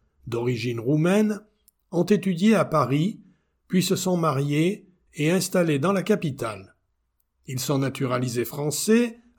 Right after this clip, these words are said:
en mille neuf cent trente-six. En mille neuf cent quarante, José est mobilisé dans l'armée française.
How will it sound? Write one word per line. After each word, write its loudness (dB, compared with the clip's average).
en -2
mille 4
neuf 2
cent -2
trente-six. -6
En -2
mille 4
neuf 4
cent 0
quarante, -2
José 4
est 6
mobilisé 2
dans 0
l'armée 0
française. -6